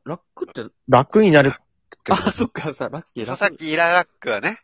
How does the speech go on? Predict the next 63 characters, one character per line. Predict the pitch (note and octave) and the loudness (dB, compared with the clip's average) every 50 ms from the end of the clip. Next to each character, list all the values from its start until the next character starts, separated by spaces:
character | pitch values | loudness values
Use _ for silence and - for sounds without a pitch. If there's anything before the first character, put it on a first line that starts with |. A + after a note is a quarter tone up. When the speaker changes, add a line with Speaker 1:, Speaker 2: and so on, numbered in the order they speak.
| _ - | _ -14
Speaker 3:
イ | G#2+ | -8
ラ | A2 A2 A2 | -6 -4 -4
イ | G#2 | -4
ラ | G#2+ G2+ | -4 -4
が | G#2+ G2+ | -4 -6
楽 | G#2 G#2 - A#2 G#2 | -6 -6 -8 -10 -12
に | E2+ | -12
な | E2+ E2 | -12 -20
る | - | -20
で | - - | -20 -20
し | - - | -20 -20
た | - - | -12 -10
ね。 | C#3 | -10
Speaker 2:
さ | F3+ - | -8 -4
す | - E3+ D#3+ | 0 4 6
が | F3+ F3 | 6 6
に | F3 F3 | 6 2
さ、 | E3+ - E3 B2+ G2+ | 4 6 6 6 6
幸 | - - - - C3 C#3+ E3 E3+ F3 | 4 2 0 4 6 6 8 8 6
せ | F3 - F#3 | 6 4 2
の | F3 E3+ | 2 4
ラ | E3 F3+ F3+ | 4 4 2
ッ | |
ク | - - - | 0 -4 0
で | G#3 | 0
は | F#3+ | 2
な | F#3+ G#3+ A2 | 4 4 2
い | - | 2
と | - F#2 | 0 -2
思 | F2+ | -2
う | F2+ | -4
ん | E2+ | -6
で、 | F2 | -4
多 | - G2 E2+ | -4 -4 -4
分。 | E2+ - - - | -4 -8 -14 -10
幸 | _ - A2 G#2 G#2 | _ 4 6 6 6
福 | G2 - - G#2+ | 4 0 -4 -4
み | G2+ | -2
た | F#2 G2 | -2 -2
い | |
な | F2+ | -2
意 | F2 | -2
味 | E2 | -4
じ | E2+ | -6
ゃ | F2 | -6
な | F2+ | -6
い | F2+ | -6
と | - F2+ | -6 -6
思 | F2+ | -8
う | F2 | -8
か | - - E2+ | -8 -10 -10
ら。 | E2+ F2 F2+ - - _ _ _ _ _ _ _ _ _ _ _ _ _ _ _ _ _ _ _ - | -10 -10 -10 -14 -18 _ _ _ _ _ _ _ _ _ _ _ _ _ _ _ _ _ _ _ -16
Speaker 3:
そ | - G2+ | -12 -10
う | F#2+ | -10
で | - _ | -10 _
す | - _ - | -12 _ -4
ね。 | - | 2
Speaker 2:
裏 | B2+ C#3+ G3 A#3+ A#3+ | 6 6 6 6 4
が。 | G3 D#3+ A#2 G2+ | 2 2 0 -2
Speaker 3:
裏 | F2+ | -4
に | F2+ | -10
な | - G2 F#2 | -12 -12 -12
る | - E2+ - _ | -12 -18 -20 _